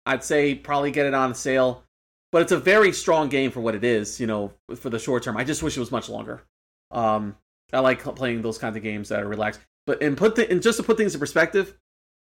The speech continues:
for the backlog beatdown and trophy hunting, there's a trophy in this game that has you take a Walkman, like a nineteen eighties large suitcase-sized Walkman,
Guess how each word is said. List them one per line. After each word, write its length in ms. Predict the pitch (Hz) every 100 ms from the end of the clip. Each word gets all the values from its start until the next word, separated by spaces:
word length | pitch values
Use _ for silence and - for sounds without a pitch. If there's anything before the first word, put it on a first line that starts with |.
| _ _
for 80 | 139
the 140 | 127
backlog 440 | - 139 143 151 135
beatdown 380 | 143 135 139
and 100 | 127
trophy 280 | 110 143 139
hunting, 360 | 127 147 151 143 - _ _ _ _ _ _ _ _ _ -
there's 200 | 147 165
a 60 |
trophy 560 | 156 190 226 220 156 127
in 80 | 127
this 160 | 123
game 260 | 147 131 120
that 180 | 120 117
has 340 | 143 151 147
you 380 | 147 131 123 -
take 280 | - 165 165
a 60 | 170
Walkman, 640 | 135 135 143 123 104 104 - _ _ -
like 140 | 117
a 80 | 110
nineteen 480 | 123 139 147 135 123 - -
eighties 460 | 139 135 131 117
large 540 | 107 110 135 127 123 113
suitcase-sized 840 | - 175 - 151 127 147 127 120
Walkman, 440 | 120 117 - 107